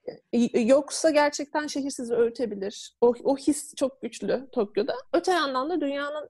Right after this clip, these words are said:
en güvenli şehirlerinden biri, özellikle kadınlar için. Ee, suç oranı çok düşük.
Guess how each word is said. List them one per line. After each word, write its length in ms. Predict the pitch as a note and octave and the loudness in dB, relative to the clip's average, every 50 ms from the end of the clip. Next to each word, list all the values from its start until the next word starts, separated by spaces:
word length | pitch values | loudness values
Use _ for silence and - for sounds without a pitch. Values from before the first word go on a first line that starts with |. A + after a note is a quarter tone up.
| _ _ | _ _
en 380 | - C4 C4+ C#4+ C#4+ C#4+ C#4+ | 4 4 4 2 -2 -4 -4
güvenli 380 | B3+ C4 A#3+ A#3+ A#3+ A#3 B3 C4 | -2 -2 0 0 0 0 -2 -4
şehirlerinden 800 | - - B3+ A3 - A3+ A3+ A3 G#3+ G#3+ A#3 B3 C4+ C#4 C#4+ C#4 | -2 -2 -2 -2 -2 -2 0 0 0 0 -2 -4 -6 -6 -6 -4
biri, 120 | A#3 G#3 | -2 0
özellikle 380 | G#3+ A#3 B3 A#3 A3+ - - A#3 | 0 0 0 -2 -2 -4 -6 -2
kadınlar 460 | - B3 A3+ A3+ A3+ A#3 A#3 A#3 G#3+ | 0 -2 0 0 0 0 0 0 -2
için. 400 | A3 - - - B3 D4+ F#4+ - _ _ _ _ _ _ _ _ _ _ _ _ _ _ | -2 -4 -6 -4 -4 -6 -6 -10 _ _ _ _ _ _ _ _ _ _ _ _ _ _
Ee, 200 | G#3+ G#3+ G#3+ G#3+ | 0 2 2 0
suç 240 | A3 - C#4 - - | 0 -2 -2 2 2
oranı 220 | C#4 C#4 C4 C4+ | 2 2 2 0
çok 280 | C4+ - C#4 C#4 - _ | 0 0 -2 -2 -2 _
düşük. 600 | A#3+ A#3 - - - F4+ - _ - - - _ | -6 -6 -4 -4 -6 -6 -8 _ -20 -20 -20 _